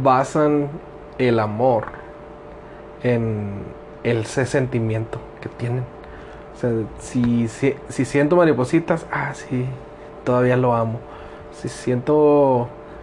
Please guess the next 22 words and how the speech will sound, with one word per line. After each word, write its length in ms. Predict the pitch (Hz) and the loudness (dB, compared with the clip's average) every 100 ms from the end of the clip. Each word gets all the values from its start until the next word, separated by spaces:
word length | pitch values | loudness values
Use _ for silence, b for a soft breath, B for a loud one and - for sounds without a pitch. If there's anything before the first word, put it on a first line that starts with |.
| - - | -14 -6
este, 840 | 113 113 - 110 110 73 62 65 55 123 113 - - | -4 -6 -6 -2 -2 -2 -6 -8 -10 -10 -12 -8 2
emoción 760 | 131 127 123 - 135 165 190 - - - - | 4 4 2 4 4 4 2 -6 -18 -16 -2
por 360 | 120 117 - - - 104 | 0 0 -2 -6 -8 -2
verte, 420 | 139 156 - 143 | 0 0 -2 -4
ay, 260 | 135 147 160 - - - | -4 -4 -6 -8 -18 -10
sí, 100 | 135 | -8
todavía 360 | 131 131 135 135 | -2 2 4 2
la 280 | 131 120 123 | 2 0 -2
amo, 300 | 123 113 - | -2 -4 -6
cosas 280 | 120 - 120 | -6 -2 -4
así, 200 | - 110 | -2 -4
¿no? 160 | 185 - B B B - | -4 -6 B B B 2
Cuando, 580 | 151 151 147 139 123 113 B B B - - - - - - | 4 6 6 4 2 -2 B B B -18 -18 -18 -18 -18 -4
como 260 | - 139 127 | 2 4 4
dijiste, 360 | 127 151 214 208 | 2 2 4 6
o 40 | |
sea, 140 | 156 | 6
es 120 | 127 156 | 4 2
un 100 | 165 | 2
sentimiento, 680 | 208 175 120 113 165 151 | 2 2 0 2 2 4
es 280 | 120 - - | 2 -2 -2
una 540 | 143 143 151 156 151 | 0 4 6 6 4